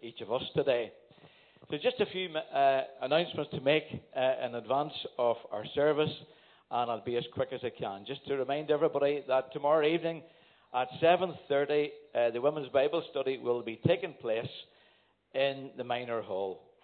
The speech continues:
Wednesday the ninth will be midweek Bible study. Uh, and if you have never had the opportunity to come along to that, you should think about Wednesday evening at eight o'clock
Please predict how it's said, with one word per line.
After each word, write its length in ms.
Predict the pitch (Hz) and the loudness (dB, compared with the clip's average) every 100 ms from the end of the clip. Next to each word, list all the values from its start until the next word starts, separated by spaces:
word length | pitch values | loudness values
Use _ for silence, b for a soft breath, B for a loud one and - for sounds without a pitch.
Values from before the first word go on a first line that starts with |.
| - | -2
Wednesday 500 | 127 160 190 - 160 | 2 2 2 -6 -4
the 100 | 143 | -2
ninth 300 | 147 170 190 - - _ b b b - | 0 0 -2 -10 -14 _ b b b 0
will 200 | 139 139 139 | 2 2 0
be 260 | 135 139 135 | 0 -4 -2
midweek 500 | 143 151 160 160 - | -2 0 -2 -2 -2
Bible 320 | 135 151 165 160 | 2 4 2 -2
study. 320 | - 170 208 - - _ _ _ _ _ _ _ _ | 2 2 2 -4 -16 _ _ _ _ _ _ _ _
Uh, 440 | 131 127 131 131 135 - | -4 0 2 2 0 -4
and 280 | 120 120 123 | -4 -4 -6
if 60 | 117 | -10
you 100 | 127 | -12
have 160 | 127 | -6
never 260 | 135 175 170 | 0 4 4
had 140 | 143 147 | 2 0
the 60 | 143 | 0
opportunity 440 | 139 139 139 117 | -2 -6 -12 -16
to 60 | - | -10
come 140 | 131 | -8
along 220 | 123 127 | -6 -6
to 40 | 123 | -6
that, 180 | 131 123 - | -4 -4 -4
you 80 | 131 | -12
should 160 | 143 - | -12 -10
think 140 | 180 | -10
about 200 | 160 147 | -8 -8
Wednesday 380 | 127 131 131 - | -2 -2 -2 -14
evening 340 | 117 117 117 107 b b b - | -16 -12 -14 -16 b b b -6
at 140 | 113 | -4
eight 100 | 117 | -4
o'clock 380 | 110 - 110 | -6 -4 -4